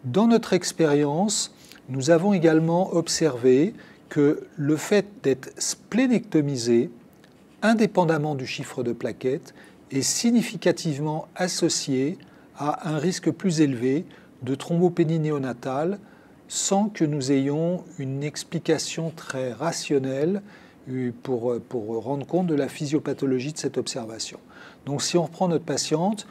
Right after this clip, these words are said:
elle avait un P T I actif, elle était splénectomisée. Il est clair qu'il faut indiquer à cette patiente et à son conjoint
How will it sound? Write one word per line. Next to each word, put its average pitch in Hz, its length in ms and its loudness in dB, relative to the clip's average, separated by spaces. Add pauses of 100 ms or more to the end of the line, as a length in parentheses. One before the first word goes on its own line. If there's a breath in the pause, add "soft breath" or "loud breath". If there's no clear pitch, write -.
(300 loud breath)
elle 135 160 0
avait 139 180 0
un 143 100 -2
P 143 140 -4
T 135 200 -2
I 127 280 -4 (280)
actif, 165 680 -2
elle 127 100 0
était 123 200 -2
splénectomisée. 143 1080 0 (520 loud breath)
Il 135 120 0
est 131 120 0
clair 165 300 0
qu'il 131 200 -6
faut - 320 -6
indiquer 151 580 -2
à 127 100 -8
cette 135 240 -4
patiente 147 540 -4
et 113 100 -4
à 110 80 -8
son 117 280 -6
conjoint 139 600 -4